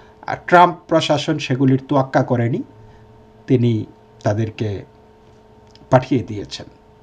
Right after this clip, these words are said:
So, এবং, আহ, ট্রাম্প, আহ, জাজের বিরুদ্ধে তোপ দেগেছেন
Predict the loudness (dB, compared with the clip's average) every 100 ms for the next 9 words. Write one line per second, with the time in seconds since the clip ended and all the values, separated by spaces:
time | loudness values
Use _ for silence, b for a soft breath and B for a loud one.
0 | b b b b -2 6 6 6 -2 -4
1 | 2 4 4 0 -6 -4 -4 -4 -10 -20
2 | -20 -20 -20 2 4 4 -2 _ -20 _
3 | -20 -8 -2 0 0 -4 -16 -20 -20 -20
4 | -20 2 6 6 6 4 4 -4 -2 6
5 | 6 6 0 -4 -6 -18 2 4 4 4
6 | 2 2 -2 -6